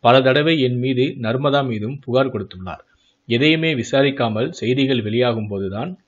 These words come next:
மனவேதனையாக இருக்கிறது. சட்டப்படி இந்த புகாரை நான் எதிர்கொள்வேன் என்றும் கூறியுள்ளார். இதை பற்றி உங்களுடைய கருத்துக்களை மறக்காம பதிவு பண்ணுங்க. நன்றி.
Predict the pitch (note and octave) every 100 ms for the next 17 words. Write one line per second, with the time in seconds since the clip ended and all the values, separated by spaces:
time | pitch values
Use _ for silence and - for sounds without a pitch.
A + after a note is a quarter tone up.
0 | G#2+ A#2+ D3 C#3 C3 B2+ A2 A2+ F#2+ F#2+
1 | F#2+ G2 E3+ - _ _ - B2 B2 E3
2 | D#3 D#3+ D3+ A#2 A2+ A#2 B2+ C#3 A#2+ G#2
3 | G2 B2+ C3+ B2+ A2+ G#2 G2 D3 E3+ A2
4 | F#2+ F2+ C#2+ - _ _ _ C3+ C#3+ D3+
5 | C#3+ E3 E3 B2+ A2 A#2+ B2 B2+ A#2+ B2+
6 | G#2+ G2+ G#2 A#2+ G2 F2+ F#2 F2 E2+ -
7 | _ _ B2+ A2+ G2 E2